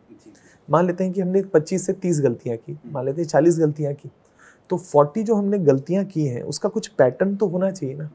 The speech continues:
पैटर्न क्या हो सकता है कि हम पहले चालीस क्वेश्चंस को एनालाइज करें कि किस किस एरिया से गलत हो रहा है। जैसे सपोज करें पॉलिटी, हो सकता है कि पाँच सवाल पॉलिटी के गलत हो,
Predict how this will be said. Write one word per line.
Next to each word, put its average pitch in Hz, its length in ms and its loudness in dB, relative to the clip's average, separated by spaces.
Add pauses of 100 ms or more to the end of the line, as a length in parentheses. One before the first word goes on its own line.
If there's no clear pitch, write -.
(640)
पैटर्न 190 300 0
क्या 196 160 2
हो 175 140 0
सकता 151 300 -4
है 185 200 -4 (460)
कि 175 60 2
हम 165 120 -2
पहले 180 220 2
चालीस 180 340 0
क्वेश्चंस 180 480 -6
को 170 220 0 (140)
एनालाइज 139 400 4
करें 175 340 -4 (380)
कि 190 60 -6 (120)
किस 202 200 2
किस - 220 -2
एरिया 165 260 6
से 160 140 2
गलत 120 280 2
हो 120 60 -4
रहा 120 120 -8
है। 117 80 -20 (440)
जैसे 147 200 2
सपोज 156 320 -2
करें 180 260 0
पॉलिटी, 127 460 2 (480)
हो 160 60 2
सकता 156 260 -2
है 156 60 0
कि 165 100 -6
पाँच 143 220 0
सवाल 147 300 0
पॉलिटी 139 380 0
के 156 80 4
गलत 143 300 4
हो, 147 60 -12